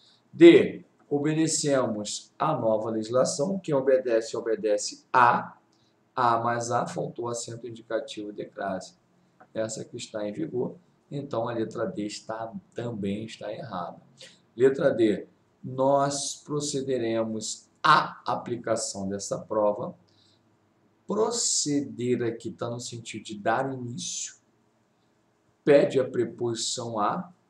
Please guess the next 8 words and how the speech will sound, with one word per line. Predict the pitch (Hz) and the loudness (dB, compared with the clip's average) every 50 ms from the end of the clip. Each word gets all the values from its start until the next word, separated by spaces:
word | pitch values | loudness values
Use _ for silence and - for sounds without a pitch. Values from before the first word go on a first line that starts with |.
| _ - | _ -14
Então, | 131 135 135 - - 117 117 117 | -14 -14 -12 -10 -8 -8 -8 -8
faltou | - - - - 147 - - - 117 117 | -6 -6 -6 -4 -6 -6 -6 -4 -2 0
aqui | 113 110 - - - 123 127 | 0 -2 -4 -8 -10 -8 -8
o | - - - | -6 -6 -6
acento | - - - - - 113 110 110 _ - | -6 -8 -10 -10 -10 -10 -12 -12 _ -20
indicativo | - - _ - 127 107 - - - - 110 104 101 101 | -20 -18 _ -6 -6 -6 -6 -8 -10 -10 -10 -10 -8 -8
de | 98 95 107 107 | -6 -6 -8 -8
crase. | - - 107 104 101 98 95 92 - - | -6 -6 -4 -4 -4 -4 -4 -6 -10 -14